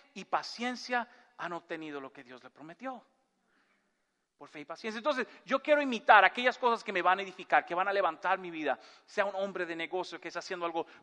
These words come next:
poderoso en Dios. No el que está, ah, escondiendo los impuestos y mintiéndole al cliente. No imite a ese. A ese no lo imite. Nada más porque consiguió la plata más rápido, a ese no lo imite.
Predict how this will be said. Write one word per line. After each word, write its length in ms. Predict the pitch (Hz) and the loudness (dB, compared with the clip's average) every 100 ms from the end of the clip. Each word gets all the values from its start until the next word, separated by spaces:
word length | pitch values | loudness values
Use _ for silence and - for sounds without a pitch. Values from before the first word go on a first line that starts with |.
| - | -6
poderoso 440 | 175 160 160 - | -4 -2 -4 -6
en 60 | 165 | -8
Dios. 160 | 143 | -8
No 160 | 147 202 | -4 -4
el 80 | 247 | -2
que 100 | 277 | -4
está, 520 | - 220 208 - - | 2 4 4 -2 0
ah, 200 | 180 170 | 4 4
escondiendo 560 | 170 - 180 156 180 190 | 2 -4 -8 -4 -4 -2
los 180 | 185 180 | -4 -4
impuestos 640 | 147 - 160 190 190 156 | -10 -2 0 0 -6 -8
y 40 | 165 | -10
mintiéndole 500 | 160 151 165 175 165 | -10 -8 -8 2 2
al 120 | 160 | 2
cliente. 480 | 147 190 226 208 196 | -2 -2 -2 -4 0
No 100 | 269 | 2
imite 300 | 339 370 339 | 2 2 4
a 180 | 330 392 | 4 4
ese. 340 | 349 370 - - _ _ _ _ _ _ _ _ _ _ _ _ _ _ - | 0 -6 -8 -18 _ _ _ _ _ _ _ _ _ _ _ _ _ _ -8
A 60 | |
ese 120 | 285 | -6
no 120 | 320 330 | -2 -2
lo 80 | |
imite. 440 | 330 330 339 285 - _ _ _ _ _ _ _ _ _ _ _ _ _ _ | -2 -6 -6 -10 -12 _ _ _ _ _ _ _ _ _ _ _ _ _ _
Nada 120 | 226 | 2
más 140 | 247 269 | 2 2
porque 220 | 320 294 | -2 -4
consiguió 380 | 285 262 254 277 | -4 -6 0 2
la 100 | 277 | 2
plata 260 | 277 269 | 2 2
más 180 | 269 247 | 2 4
rápido, 340 | 285 294 247 | 4 4 0
a 60 | 233 | 0
ese 120 | 262 | 0
no 120 | 277 269 | -4 -4
lo 80 | |
imite. 440 | 254 277 269 220 | -4 -6 -8 -10